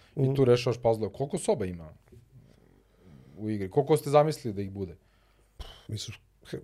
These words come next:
Speaker 2: mm, pa sad to je malo, znaš, možeš razmišljati kao, e,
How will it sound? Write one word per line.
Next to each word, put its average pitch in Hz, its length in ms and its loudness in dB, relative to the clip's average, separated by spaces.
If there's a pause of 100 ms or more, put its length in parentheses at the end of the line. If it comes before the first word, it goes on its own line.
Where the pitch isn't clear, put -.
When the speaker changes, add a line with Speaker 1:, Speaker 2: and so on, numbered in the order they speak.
Speaker 2:
mm, 123 260 -2
pa 160 160 -6
sad 156 260 -2
to - 140 -6
je 127 40 2
malo, 127 320 2 (380)
znaš, - 240 -6
možeš 120 300 -2
razmišljati 123 540 -2
kao, 120 500 0 (560)
e, - 120 -10